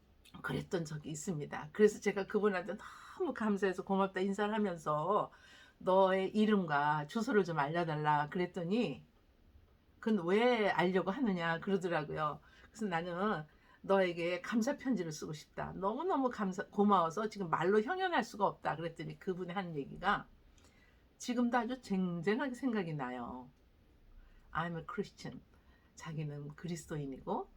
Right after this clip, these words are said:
그리고 당연히 할 일을 했고 너도 크리스찬이 되어서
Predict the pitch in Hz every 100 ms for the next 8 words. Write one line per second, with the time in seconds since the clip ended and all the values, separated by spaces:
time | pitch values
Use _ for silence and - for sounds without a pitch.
0 | - _ _ _ - 262 254 254 - 214
1 | 240 240 247 330 302 240 202 185 - -
2 | 233 415 - - _ _ - - - -
3 | - _ 202 233 240 233 214 359 427 _
4 | - 427 415 381 330 285 214 175 160 269
5 | 156